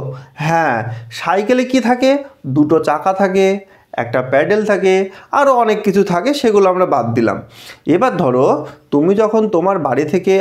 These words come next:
আমাদের এই স্কুলে আসবে, তখন নিশ্চয়ই তুমি সাইকেলে করে আসবে। আচ্ছা, সেই সাইকেলে চাপার পর তুমি প্রথমে কি করো? তুমি প্যাডেল করো, আর প্যাডেল করলে কি হয়? তোমার চাকাগুলো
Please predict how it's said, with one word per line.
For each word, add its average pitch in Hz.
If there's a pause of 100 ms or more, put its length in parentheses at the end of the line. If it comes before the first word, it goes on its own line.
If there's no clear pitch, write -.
(160)
আমাদের 156
এই 170
স্কুলে 190 (280)
আসবে, 151 (480)
তখন 165
নিশ্চয়ই 190
তুমি 196
সাইকেলে 196
করে 196
আসবে। 196 (760)
আচ্ছা, 113 (280)
সেই 208
সাইকেলে 196
চাপার 202
পর 202
তুমি 208
প্রথমে 202
কি 214
করো? 208 (460)
তুমি 147 (100)
প্যাডেল 156
করো, 208 (500)
আর 120 (100)
প্যাডেল 196
করলে 240
কি 240
হয়? 226 (340)
তোমার 147
চাকাগুলো 190